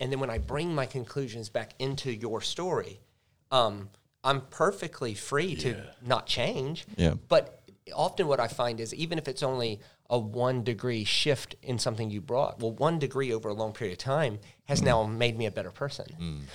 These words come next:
Speaker 1: And so, um, yeah, but, but Jesus, the way Jesus saw the world and God, uh, which is the best way to live, is I,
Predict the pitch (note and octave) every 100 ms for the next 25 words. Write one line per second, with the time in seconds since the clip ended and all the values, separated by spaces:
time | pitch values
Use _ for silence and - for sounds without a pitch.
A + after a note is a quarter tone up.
0 | - - - C3+ - B2+ A2+ G#2+ G#2+ -
1 | _ _ - A#2+ A2+ G#2+ C3+ D#3 D3 G#2
2 | - - C3 - - B2+ F3 F#3 A2+ -
3 | - - B2 B2+ C3+ A2 D3 E3+ C#3 C3
4 | A2 G2+ C3+ B2 G2 - A#2+ A2 G#2 A2+
5 | B2 A2+ E2+ - - _ - G#2 F#2+ G#2
6 | A2+ - A#2 - G#2+ A2+ G2+ A2 F#2+ F2+
7 | C3+ G#2+ F#2 - - G2+ E2+ D2+ - _
8 | _ _ _ G#2+ A#2 G#2+